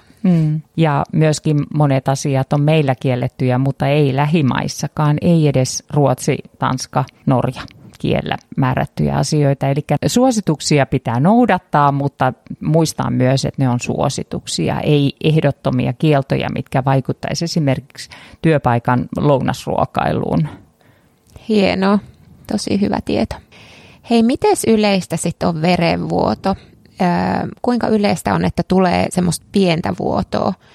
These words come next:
Speaker 2: Et onko se normaalia ja ok vai liittyykö siihen aina jotain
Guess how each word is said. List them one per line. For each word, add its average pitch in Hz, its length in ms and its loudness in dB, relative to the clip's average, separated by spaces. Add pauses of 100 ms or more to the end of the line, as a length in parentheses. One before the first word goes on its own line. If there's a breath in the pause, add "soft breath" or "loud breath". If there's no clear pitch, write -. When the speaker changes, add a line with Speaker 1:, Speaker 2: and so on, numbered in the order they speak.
(360 soft breath)
Speaker 2:
Et - 280 -4 (220)
onko 180 360 0 (200)
se 196 220 -2 (180)
normaalia 196 600 2
ja 175 160 2
ok 196 340 2 (180)
vai 165 220 0
liittyykö 170 520 -2
siihen 160 300 -2 (100)
aina 165 400 2
jotain 165 580 -2